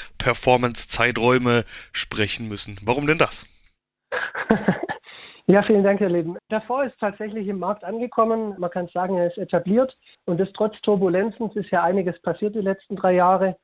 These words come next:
Speaker 2: Das Dreijährige hat uns natürlich sehr stolz gemacht. Wir haben im ersten Jahr, also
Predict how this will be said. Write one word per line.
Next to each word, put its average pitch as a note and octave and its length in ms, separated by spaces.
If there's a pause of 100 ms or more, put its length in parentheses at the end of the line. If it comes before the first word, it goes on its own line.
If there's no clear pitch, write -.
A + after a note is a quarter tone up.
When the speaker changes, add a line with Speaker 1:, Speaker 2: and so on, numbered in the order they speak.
(260)
Speaker 2:
Das E3+ 200
Dreijährige G3+ 840
hat F3 220
uns F#3+ 160
natürlich F3 560
sehr E3 100
stolz A3 300
gemacht. A#3 380
Wir F3 100
haben F3 300
im E3 200
ersten F3+ 400
Jahr, F3+ 460
also D#3+ 360